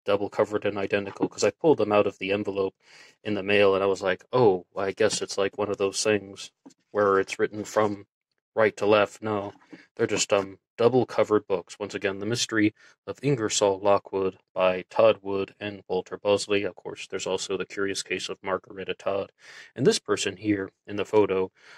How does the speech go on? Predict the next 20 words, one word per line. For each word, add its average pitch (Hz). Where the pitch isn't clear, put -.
I 151
thought 104
was -
Mark 110
Twain, 110
actually, 92
because -
you 101
can 98
see -
Donald 104
Trump, 104
Napoleon. 101
And 127
I 143
thought 185
that 120
was 104
Mark 107
Twain 104